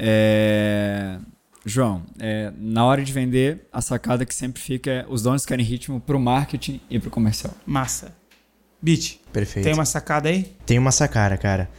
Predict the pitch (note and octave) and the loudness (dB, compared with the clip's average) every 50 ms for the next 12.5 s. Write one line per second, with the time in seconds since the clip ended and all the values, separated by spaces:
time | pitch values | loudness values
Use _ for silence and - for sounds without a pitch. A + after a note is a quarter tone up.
0 | - - - G2+ G2+ G#2 G#2 G2+ G2+ G2+ G2+ G2 B2 A#2 - - A#2 A#2 - - | -20 -8 -2 0 2 2 2 2 2 2 2 2 2 0 2 2 0 0 2 2
1 | B2 C3 C3 A#2 C3 C3+ B2 C3 C3+ C3 C3+ B2+ - - - - B2 A2+ A2 A#2 | 2 2 4 4 4 4 4 2 2 2 2 2 0 0 0 2 4 4 6 6
2 | C3 C3 B2+ - - - A#2 A2+ A2 G#2+ G#2+ G2 - - - G#2+ G#2 G#2+ A2 G#2+ | 4 4 2 0 0 0 2 2 4 4 2 2 2 2 2 2 2 2 0 0
3 | - - G#2 A2 G#2+ G#2+ G#2 G#2 F#2+ G#2 A#2+ A2+ A2 B2 C3+ D3 - D3 B2+ A#2+ | -2 -2 0 2 2 2 2 0 2 2 2 4 4 4 4 4 4 2 2 2
4 | C3 B2+ B2+ A#2 G#2 A#2+ B2 A#2+ - - C3 A#2+ A2+ G#2+ - - A2 A#2 C#3 D3 | 2 2 2 2 2 0 0 -2 -2 -2 -2 -2 0 0 0 0 0 2 2 2
5 | B2 A#2 B2+ C3 A#2+ - - A#2 A2 G#2 A2+ C3 C#3 C#3 - A#2+ A2+ A2+ G#2+ - | 2 2 0 0 -2 -4 -2 -2 0 2 2 2 0 0 -2 -2 -2 -2 0 0
6 | A2+ A2+ A2+ B2+ C3 C#3 D3+ D3+ D3 - - - - - - A2+ A#2+ B2+ B2+ B2+ | 2 4 4 4 4 4 2 0 0 -4 -12 -18 -12 -2 2 4 4 4 4 4
7 | C3+ C#3+ D3 - D3 C#3+ C#3 C3+ B2 A2 A#2 A#2 A#2+ C3+ C3+ - - C#3 B2+ - | 4 4 2 2 2 2 2 2 2 0 0 0 -2 -2 -2 -2 -2 -2 -2 0
8 | C3+ B2 B2 B2 B2+ B2+ B2 - - A#2 G2+ F#2+ - - - - - - - - | -2 -2 -2 -2 -2 -2 -2 -2 -2 -2 -2 -2 -4 -8 -14 -20 -20 -20 -8 0
9 | - B2 B2 B2+ D3+ D3 - E3 C#3+ D3+ D#3 E3+ F3 - F#3+ F#3 E3 F#3+ F3 E3 | 4 6 8 8 6 4 2 4 6 8 8 8 6 6 2 2 2 2 2 2
10 | - - D#3 D#3+ D#3+ D3+ - D#3 - D3+ C#3+ C#3+ D3+ C#3+ C3+ A#2+ G#2 G2+ - - | 2 2 2 2 2 2 2 2 2 2 2 2 0 0 0 -2 -2 -4 -6 -12
11 | - - - A#2+ B2 B2 A#2 A#2 A#2 B2 A#2 G#2+ F#2+ F#2+ - - - - - - | -12 -4 0 2 2 2 2 0 -2 -4 -4 -4 -4 -4 -6 -8 -12 -18 -20 -18
12 | _ - F3 G3 G#3 G3+ F3 E3+ F3+ | _ -2 2 2 4 4 4 2 0